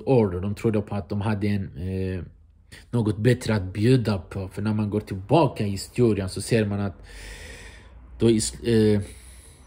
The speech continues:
islam, Ottomanska riket, eller vad man vill s-, säga,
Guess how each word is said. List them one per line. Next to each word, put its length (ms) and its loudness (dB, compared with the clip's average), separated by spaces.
islam, 720 2
Ottomanska 560 0
riket, 360 0
eller 140 -4
vad 180 2
man 180 0
vill 240 -4
s-, 360 -18
säga, 440 -2